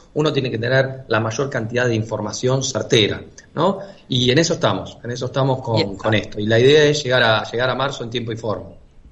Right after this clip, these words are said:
Speaker 2: Además, todo esto también entra dentro de un marco que tienen los chicos de, en, en sí, el grupo Arflat, que hay profesionales involucrados y demás, y acá se trata
Speaker 1: Claro.
Speaker 2: de poder, es, es como lo que está pasando hoy en día dentro del ámbito de la salud, o sea, es como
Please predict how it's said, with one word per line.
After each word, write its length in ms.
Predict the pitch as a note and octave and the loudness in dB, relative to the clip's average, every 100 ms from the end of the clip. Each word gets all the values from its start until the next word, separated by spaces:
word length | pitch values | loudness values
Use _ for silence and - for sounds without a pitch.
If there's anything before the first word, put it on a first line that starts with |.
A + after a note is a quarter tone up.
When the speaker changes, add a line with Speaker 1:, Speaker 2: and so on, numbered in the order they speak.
| - | -8
Speaker 2:
Además, 420 | D3+ E3 G#3 A#3+ | 0 2 2 0
todo 160 | G#3+ G#3 | -2 -4
esto 220 | A3 G#3+ | -4 -6
también 340 | E3 E3+ G3 | -8 -8 -8
entra 300 | F3+ F3+ F3+ | -8 -6 -4
dentro 300 | D#3+ E3+ E3+ | -4 -4 -2
de 60 | D#3+ | -2
un 140 | C#3+ | -2
marco 540 | D#3 E3+ D3+ D#3+ C#3 A2+ | -2 -2 0 0 -2 -4
que 160 | B2 | -6
tienen 260 | C3+ C#3+ C#3 | -4 -4 -2
los 140 | B2+ | -4
chicos 340 | - D#3 D3 B2+ | -2 -2 0 -2
de, 540 | A#2+ G#2+ G#2 G#2 G#2 - | -2 -4 -4 -6 -8 -4
en, 380 | A2 A2 A2 | -4 -4 -6
en 160 | A2+ A2 | -6 -6
sí, 240 | - C#3+ | 2 4
el 100 | C3+ | 4
grupo 300 | B2+ C#3+ C3+ | 4 0 2
Arflat, 420 | B2+ A#2 D3+ D#3 - - - - _ - | 0 0 -2 -2 -4 -14 -20 -20 _ -6
que 100 | B2 | -4
hay 80 | C#3 | -2
profesionales 720 | C3 C3 C3+ C#3 C#3+ C3+ - | -4 -6 -8 -6 -6 -6 -8
involucrados 760 | B2+ B2+ B2 D#3 D#3 C3+ - | -8 -8 -4 0 0 0 -4
y 40 | B2+ | -6
demás, 260 | D#3 G3+ - | -4 -4 -2
y 80 | E3+ | -2
acá 240 | E3+ - | 0 -2
se 200 | G#3 F3+ | -2 -6
trata 300 | - G3+ G#3 | -4 -4 -2
Speaker 1:
Claro. 80 | F3 | -4
Speaker 2:
de 80 | C#3+ | -4
poder, 460 | - C#3+ F3 G3+ - | -6 -2 0 0 -2
es, 160 | C3 - | -6 -6
es 160 | - | -6
como 300 | - G3 D#3+ | -2 -2 -2
lo 120 | C#3+ | -4
que 80 | C3 | -4
está 220 | C#3 F3+ | -4 -2
pasando 500 | - D#3 - E3 E3 | -2 -4 -2 -2 -2
hoy 160 | D3+ D3 | 0 0
en 140 | C3+ | 0
día 220 | C#3 D#3 C#3+ | 2 2 2
dentro 260 | C#3+ C#3 | -2 -4
del 80 | C#3 | -2
ámbito 320 | C#3 C3+ - | -2 -2 -4
de 60 | A2 | -4
la 100 | G2+ | -4
salud, 360 | - G2+ G2 | -6 -6 -6
o 60 | F#2 | -8
sea, 200 | - A#2+ | -2 -2
es 200 | - F#3 | -2 -2
como 320 | G#3 F#3+ D#3+ | -2 -2 -4